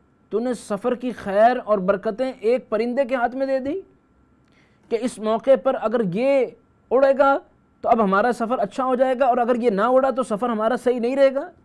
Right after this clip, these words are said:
और हम किसी जो है वो तकलीफ़ का शिकार हो जाएंगे, किसी परेशानी का शिकार हो सकते हैं। अपनी सारी तकदीर तूने एक कौवे के हाथ में दे दी।" फरमाया कि तू इस काबिल ही नहीं है कि तू मेरे साथ सफ़र करे।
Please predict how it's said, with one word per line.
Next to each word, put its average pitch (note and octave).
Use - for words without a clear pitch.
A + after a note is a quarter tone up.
और G#3+
हम A#3
किसी B3
जो E3+
है A3+
वो B3
तकलीफ़ A3
का C4+
शिकार B3+
हो B3+
जाएंगे, C4
किसी G#3
परेशानी G3+
का B3+
शिकार B3+
हो B3+
सकते B3
हैं। B3+
अपनी G#3+
सारी C4+
तकदीर G#3
तूने B3+
एक A3+
कौवे A3
के C4+
हाथ B3+
में C#4
दे C#4+
दी।" D4+
फरमाया E3+
कि F#3+
तू F#3+
इस F#3+
काबिल C4+
ही A#3
नहीं G3+
है F3
कि E3+
तू E3
मेरे D3+
साथ C#3+
सफ़र B2+
करे। G#2